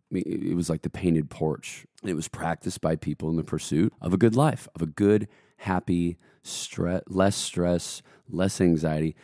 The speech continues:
It's the same shit we were, we're dealing with now was going on two thousand years ago. It was practiced by, by those people. And there are three, like, principal,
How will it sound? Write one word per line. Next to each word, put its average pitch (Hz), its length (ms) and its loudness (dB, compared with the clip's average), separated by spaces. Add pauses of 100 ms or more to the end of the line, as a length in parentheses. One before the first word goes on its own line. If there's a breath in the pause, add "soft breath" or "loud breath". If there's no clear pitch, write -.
(140 soft breath)
It's 123 180 -2
the 139 120 -2
same 147 380 2
shit - 300 -2
we 107 160 2
were, 101 180 0 (100)
we're 107 120 4
dealing 107 280 6
with 92 180 4
now 98 300 0 (220 soft breath)
was 92 180 0
going 98 360 4
on 87 380 2 (160)
two 101 160 2
thousand 80 380 0
years 78 240 2
ago. - 260 -16 (180)
It 98 120 -6
was - 100 -14
practiced - 600 -6 (100)
by, 98 220 2
by 95 180 0
those 113 240 0
people. 110 320 0
And 85 100 2
there 92 120 6
are - 20 2
three, 135 340 4
like, 95 300 2
principal, 82 720 0